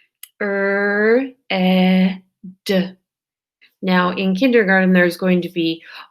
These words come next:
all kinds of times that we are going to learn lots of different ways to isolate sounds. That means find a sound inside a word.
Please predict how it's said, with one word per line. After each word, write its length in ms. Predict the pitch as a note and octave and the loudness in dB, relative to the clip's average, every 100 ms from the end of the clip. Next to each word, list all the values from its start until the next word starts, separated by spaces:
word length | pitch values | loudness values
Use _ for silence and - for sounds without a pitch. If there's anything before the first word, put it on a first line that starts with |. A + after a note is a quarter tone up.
| - | -6
all 260 | G3 G3+ - | -2 0 -2
kinds 380 | - - C4 | -6 -2 0
of 180 | C#4 D#4+ | -2 -4
times 540 | - - B3+ B3 A#3+ A#3+ | -8 -2 0 2 2 0
that 220 | G3+ G#3 | -2 0
we 200 | A3+ C4+ | 0 2
are 120 | G3+ | 0
going 260 | F#3 G3 F#3+ | -4 -4 -4
to 140 | F#3+ | -4
learn 300 | F#3 F#3 F3 | 0 0 0
lots 480 | F#3 G3+ G3 G3 - | -2 -2 -2 -4 -10
of 260 | - A3 F#3+ | -8 -8 -6
different 400 | F#3+ F#3+ G3+ G3 | -8 -6 -8 -6
ways 520 | F#3 F#3 F3+ F#3 F#3 - - - | -2 0 0 -2 -4 -10 -20 -12
to 600 | - - G3 E3+ F3 F#3 - | -8 -2 0 2 0 -4 -4
isolate 600 | C#4 C#4+ B3+ G3+ G3 G3 | -2 -2 -4 -4 -6 -6
sounds. 600 | G3 F3 E3+ F3 F#3 - _ - | -4 -2 -4 -8 -12 -16 _ -8
That 200 | A#3+ A3 | -6 -2
means 420 | G#3 G3 F#3+ F#3 - _ | -2 0 -2 -4 -12 _
find 300 | D#4+ F4+ C#4 | -2 2 2
a 80 | F#3+ | 0
sound 500 | F#3 A#3+ G3+ G3 G3+ | -2 -2 0 -2 -4
inside 580 | - G3+ F#3 G3 F#3 F#3 | -4 -4 -4 -2 -2 -2
a 100 | F#3 | -4
word. 400 | F3+ F3+ F#3 F3+ | -4 -2 -2 -2